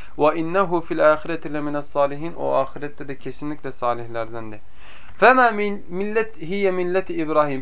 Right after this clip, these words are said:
Peki İbrahim milleti nedir? Zaten bizim ders, ders silsilemizin ana konusu, ana meselesi budur kardeşler. Şimdi Allah Azze ve Celle bu Kur'an'dan bahsederken diyor ki,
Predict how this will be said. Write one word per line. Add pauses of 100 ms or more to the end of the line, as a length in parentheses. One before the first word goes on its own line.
Peki
İbrahim
milleti
nedir? (240)
Zaten (400)
bizim
ders, (400)
ders
silsilemizin (240)
ana
konusu,
ana
meselesi (260)
budur (100)
kardeşler. (2500)
Şimdi (280)
Allah
Azze
ve
Celle
bu
Kur'an'dan
bahsederken
diyor
ki,